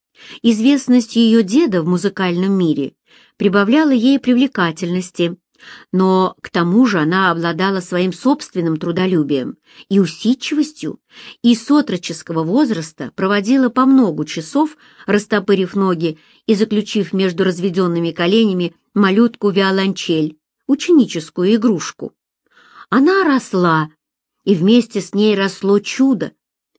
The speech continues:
Инструмент оказывался скоро послушен, едва тронешь его смычком,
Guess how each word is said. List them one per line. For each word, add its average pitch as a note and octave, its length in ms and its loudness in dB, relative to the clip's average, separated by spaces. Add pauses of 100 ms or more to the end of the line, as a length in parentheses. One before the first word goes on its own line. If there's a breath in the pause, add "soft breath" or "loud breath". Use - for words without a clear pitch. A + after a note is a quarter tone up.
(200 loud breath)
Инструмент G3 680 0
оказывался F#3+ 720 -4 (160 soft breath)
скоро G#3 400 0
послушен, F#3 800 -2 (460)
едва B3 420 2
тронешь C#4+ 520 2
его F#3 180 -2
смычком, G#3+ 680 0